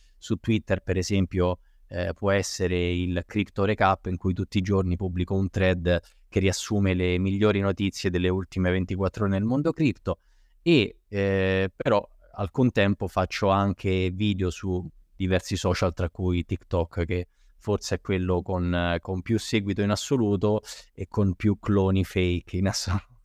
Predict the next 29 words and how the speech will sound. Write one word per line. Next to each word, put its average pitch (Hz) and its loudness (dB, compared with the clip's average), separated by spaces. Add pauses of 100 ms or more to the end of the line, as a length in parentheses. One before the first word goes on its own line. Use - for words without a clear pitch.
<laughs> - -20
che 110 -2
cercano 113 2
di 101 0
truffare 98 0
le 95 2
persone. 95 -2
<laughs> 135 -8 (140)
E 110 -4
purtroppo 107 -2
quella 107 4
è 123 -2
una 117 4
piaga 110 4
di 101 -2
cui 107 0
non 107 2
ci - -2
libereremo 98 2
mai. 87 0
TikTok - -4
è 90 -6
fatto 90 -4
così. 90 -4 (120)
Appunto, 110 -2
faccio - -2
contenuti 107 0
sulle 104 -2
cripto, 123 0